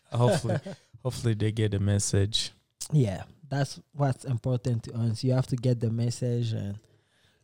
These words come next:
Speaker 2: you know. So, yeah, uh, Uncle Chi, today's a nice day. And, you know,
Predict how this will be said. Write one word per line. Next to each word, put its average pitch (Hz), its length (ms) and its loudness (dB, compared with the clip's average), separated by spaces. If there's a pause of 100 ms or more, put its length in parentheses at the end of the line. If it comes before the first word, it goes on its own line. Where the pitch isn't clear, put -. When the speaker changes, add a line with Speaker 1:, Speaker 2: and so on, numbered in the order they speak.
Speaker 2:
you 143 100 0
know. 131 340 0 (360)
So, - 220 -4
yeah, 175 480 -2
uh, 131 320 -2
Uncle 151 300 -2
Chi, 131 280 -2
today's 127 400 -2
a 120 180 0 (540)
nice 123 320 -2
day. 131 480 -2
And, 107 460 -4 (560)
you 135 80 -4
know, 120 300 -2